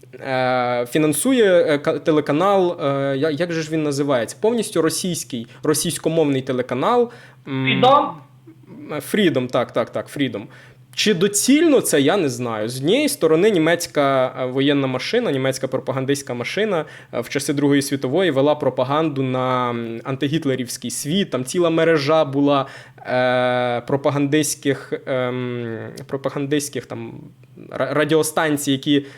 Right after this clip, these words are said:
Speaker 1: віщали на антигітлерівський світ різними мовами. Е, антигітлерівський світ здійснював пропаганду на,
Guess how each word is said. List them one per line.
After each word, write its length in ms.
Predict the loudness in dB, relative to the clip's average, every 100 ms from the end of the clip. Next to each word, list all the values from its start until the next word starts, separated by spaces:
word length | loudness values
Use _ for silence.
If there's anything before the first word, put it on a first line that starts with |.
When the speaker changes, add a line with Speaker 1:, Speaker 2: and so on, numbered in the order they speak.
| -6
Speaker 1:
віщали 640 | 0 2 2 2 2 2 2
на 480 | 2 2 0 0 -2
антигітлерівський 800 | -2 0 0 0 0 0 -4 -4
світ 380 | -4 -2 -2 -4 -10 0
різними 480 | 2 4 4 2
мовами. 600 | 2 4 4 4 4 2 0 -8 -20 -20 -20 -6
Е, 180 | -2 0
антигітлерівський 880 | 0 2 2 4 2 2 2 -2 -4
світ 220 | -2 -2
здійснював 480 | 0 -2 0 0 2
пропаганду 580 | 0 0 0 0 -2
на, 400 | -4 -4 -4 -4